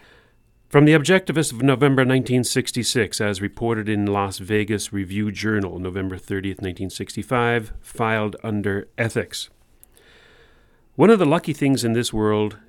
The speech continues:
is to have something obviously wrong with you. It ordinarily helps a human being to get ahead if he has a recognizable but not too repulsive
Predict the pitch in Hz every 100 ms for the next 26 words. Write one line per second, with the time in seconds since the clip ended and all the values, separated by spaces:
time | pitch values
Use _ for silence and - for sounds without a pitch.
0 | - 107 113 - 123 - 123 113 113 -
1 | 139 151 160 151 139 107 107 107 95 -
2 | - 101 - _ _ _ _ _ - -
3 | _ _ _ _ _ 113 131 143 123 135
4 | 131 123 110 156 - 123 147 139 127 135
5 | 139 143 107 117 120 110 127 135 127 -
6 | 98 - 107 95 92 120 127 110 113 107
7 | 104 107 101 104 117 143 151 214 247 202
8 | - 98 - 95 90